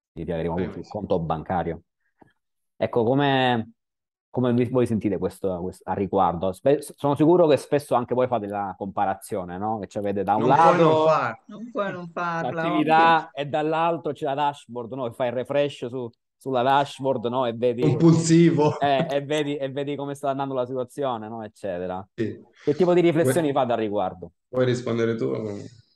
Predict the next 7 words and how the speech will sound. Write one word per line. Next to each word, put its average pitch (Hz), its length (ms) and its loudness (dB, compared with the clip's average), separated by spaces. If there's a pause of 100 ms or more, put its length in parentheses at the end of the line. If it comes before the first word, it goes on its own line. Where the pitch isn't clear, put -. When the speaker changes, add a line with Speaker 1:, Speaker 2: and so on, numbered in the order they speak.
(320)
Speaker 3:
Eh, - 120 -4 (760)
allora, 175 380 -2
sicuramente 202 840 -2
in 196 360 -6
termini 180 680 -4
di 160 540 -2
tempo 151 540 -8